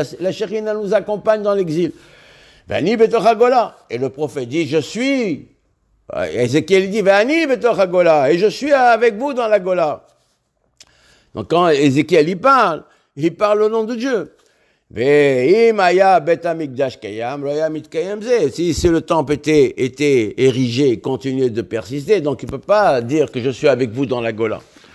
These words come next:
On met à présent Abraham, Azil et Chitate. Donc Abraham, il poursuit son idée. Chez Lamad, Sanegoria, Alan, chez Sodome. Abraham, lui,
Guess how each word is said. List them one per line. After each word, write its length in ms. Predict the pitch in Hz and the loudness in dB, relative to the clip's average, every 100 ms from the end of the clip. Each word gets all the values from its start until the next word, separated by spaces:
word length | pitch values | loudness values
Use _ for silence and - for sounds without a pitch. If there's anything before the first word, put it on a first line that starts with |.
| - - - - | -20 -20 -20 -10
On 80 | |
met 100 | 98 | -2
à 760 | 117 123 117 165 160 143 123 123 | 0 0 2 2 4 4 0 -2
présent 420 | - 127 110 170 | -4 -8 -6 -4
Abraham, 460 | 143 120 131 170 180 | -4 -4 -4 -4 -2
Azil 380 | 156 135 180 160 | -4 -4 -6 -6
et 40 | |
Chitate. 680 | 131 156 131 117 - 123 92 _ _ _ _ | -8 -14 -16 -18 -14 -16 -16 _ _ _ _
Donc 160 | 104 95 | -10 -4
Abraham, 520 | 127 131 160 170 156 | -2 2 2 2 2
il 120 | 147 | -2
poursuit 420 | 123 147 117 190 151 | -4 -10 -8 -10 -6
son 260 | 143 131 | -4 -4
idée. 380 | 120 101 101 101 | -4 -6 -8 -8
Chez 180 | - 151 | -6 -2
Lamad, 840 | 165 190 175 165 165 170 170 165 - - | 0 0 2 2 4 4 4 0 -8 -20
Sanegoria, 680 | - 175 175 165 160 156 170 | -8 -4 -4 -4 -4 -2 -2
Alan, 220 | 165 165 147 | 0 -2 -4
chez 160 | 170 | -6
Sodome. 420 | - 185 180 147 123 | -4 -4 -2 -2 -2
Abraham, 640 | 185 226 226 196 180 165 | -2 2 4 4 4 0
lui, 540 | 170 170 170 165 156 | -2 0 -2 -4 -8